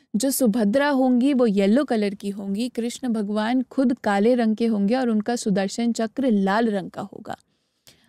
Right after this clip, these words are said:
अब मैंने आपको ये बोला कि जो जगन्नाथ रूप में भगवान है वो कॉस्मिक और स्पिरिचुअल फंक्शनिंग को रिप्रेजेंट करते हैं।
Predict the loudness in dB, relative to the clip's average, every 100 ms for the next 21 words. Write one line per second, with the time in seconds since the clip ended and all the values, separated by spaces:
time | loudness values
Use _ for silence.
0 | -4 0 2 0 0 0 0 2 2 2
1 | 4 2 -2 -2 -2 0 0 2 4 4
2 | 2 2 0 2 2 2 0 0 2 -2
3 | -4 -6 -2 0 2 2 2 0 -2 -6
4 | -20 -14 -6 -4 -6 -10 -4 -4 -2 -2
5 | -2 -4 0 0 0 -2 2 4 2 0
6 | -2 0 0 0 0 0 2 0 2 2
7 | 2 2 0 0 0 -2 -6 -10 -18 -20